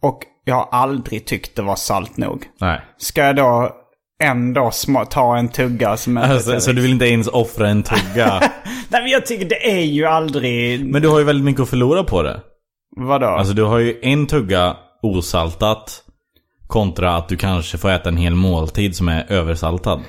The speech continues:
Speaker 1: Ja, men jag saltar inte så mycket kanske, men alltid lite så här, för att
Speaker 2: Ja.
Speaker 1: det, men, eh,
Speaker 2: Det är nog mest för din O C D, tror jag.
Speaker 1: Att jag saltar alltid.
Speaker 2: Ja.
Speaker 1: Ja, men jag, ja, nja, alltså så mycket,
Speaker 2: Men att
Speaker 1: det
Speaker 2: du känner att du måste ha, att du ska vara i kontroll.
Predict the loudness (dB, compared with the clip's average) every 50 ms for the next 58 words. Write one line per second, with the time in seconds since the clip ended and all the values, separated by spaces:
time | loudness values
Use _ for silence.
0 | -16 -18 -20 -20 _ _ -8 -4 -2 -2 0 0 0 0 0 0 0 -2 -2 -2
1 | -2 0 0 0 0 0 -4 -6 -10 -10 -8 -6 -6 -8 -6 -6 -8 -8 -6 -4
2 | -2 0 0 -2 -2 -2 -4 -2 -2 -2 -4 -6 -8 -12 -10 -8 -8 -8 -8 -8
3 | -10 -16 -20 _ -8 -4 -2 -2 -2 -2 -2 -6 -8 -12 -16 -20 -20 -20 -20 _
4 | _ _ _ _ -6 -4 -4 -4 -4 -4 -4 -4 -4 -4 -6 -6 -8 -8 -10 -10
5 | -10 -10 -10 -8 -2 0 2 4 4 4 2 0 0 -2 -2 0 2 2 2 2
6 | 0 -2 -2 -2 0 2 2 2 2 2 0 -2 -2 -2 -2 -4 -6 -8 _ _
7 | _ _ -6 -4 -2 -2 -2 0 0 0 0 0 0 0 0 2 2 2 2 2
8 | 0 -2 -6 -14 -20 -20 -20 -20 _ _ -14 -6 -2 0 0 0 -2 -4 -8 -12
9 | -12 -12 -12 -12 -12 -14 -16 -16 -16 -16 -12 -6 -2 -2 0 0 2 2 0 0
10 | -2 -4 -12 -8 -8 -6 -4 -2 0 2 2 2 2 0 -2 0 0 2 2 4
11 | 4 2 2 2 2 2 2 2 2 2 2 2 2 2 0 0 2 2 2 4
12 | 4 2 0 0 0 -2 0 2 2 2 2 4 4 4 4 2 2 2 2 0
13 | 0 0 -2 -2 -2 0 -2 -2 -4 -2 0 0 0 0 -2 -2 -4 -2 -2 -2
14 | -2 -4